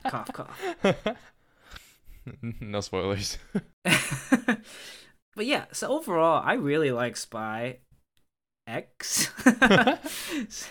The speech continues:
Speaker 1: It's just entertaining. It's just something I'm able to watch at the end of my day, at the end of the night. I'm not paying too much attention, but I'm also paying a lot of attention. I don't know if that makes sense.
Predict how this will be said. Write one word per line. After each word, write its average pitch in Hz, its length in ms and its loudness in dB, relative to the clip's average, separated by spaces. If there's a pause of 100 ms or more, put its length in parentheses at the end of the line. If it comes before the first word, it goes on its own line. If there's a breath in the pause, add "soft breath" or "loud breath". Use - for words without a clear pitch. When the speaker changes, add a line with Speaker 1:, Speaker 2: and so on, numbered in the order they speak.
(680 loud breath)
Speaker 1:
It's 175 280 2
just 269 300 -2
entertaining. 151 800 0
It's 135 200 -6
just 180 180 -6 (360)
something 214 340 0
I'm 160 160 0
able 156 180 0
to 139 80 2
watch 120 360 -2
at 135 60 -10
the 113 120 -6
end 131 120 -2
of 165 100 -4
my 165 100 0
day, 127 380 0
at 120 100 -4
the 117 60 -8
end 123 80 -4
of 147 100 -2
the 147 80 -4
night. 123 280 -2
I'm 127 80 -4
not 185 180 2
paying 320 220 -6
too 226 240 0
much 254 200 0
attention, 294 340 -4
but 170 100 2
I'm 135 100 0
also 196 220 -2
paying 202 180 -4
a 131 60 -6
lot 120 260 -4
of 104 80 -10
attention. 98 480 -14
I 127 80 -8
don't 156 100 -2
know 170 80 -4
if 160 60 -10
that 143 140 0
makes 131 240 -6
sense. - 400 -8